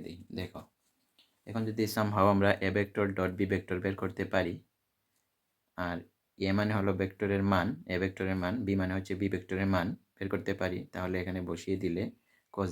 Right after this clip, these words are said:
ইনভার্স করলে আমার theta-র মান বের হয়ে যাবে, মানে হচ্ছে ভেক্টর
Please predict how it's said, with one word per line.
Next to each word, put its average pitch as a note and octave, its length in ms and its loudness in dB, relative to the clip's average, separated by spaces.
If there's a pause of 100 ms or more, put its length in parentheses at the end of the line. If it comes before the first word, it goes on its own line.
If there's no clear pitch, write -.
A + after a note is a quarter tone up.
ইনভার্স F#2 300 0 (100)
করলে F2 260 0 (640)
আমার F2 220 -6
theta-র F2+ 300 -6
মান F#2 160 -4
বের G2 140 2
হয়ে F#2 180 0
যাবে, E2+ 160 -6 (440)
মানে F#2 200 -4
হচ্ছে E2+ 220 -8 (680)
ভেক্টর G2 380 -4